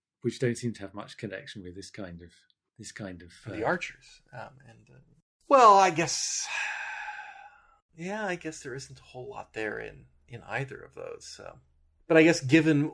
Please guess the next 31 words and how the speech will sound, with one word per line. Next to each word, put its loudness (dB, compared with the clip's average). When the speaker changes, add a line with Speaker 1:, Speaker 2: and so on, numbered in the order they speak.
Speaker 2:
you -2
know, -2
here 2
you 4
are, 6
you're -2
gonna -2
write 0
for -8
my -2
show -2
about -4
technological -2
or -8
scientific -6
dangers, -2
maybe -2
he's -6
got -4
a -6
concern -6
there. -4
Uh, 8
I 4
do 4
wanna 4
bring 0
one 2
thing -4
up. -6
Um, 2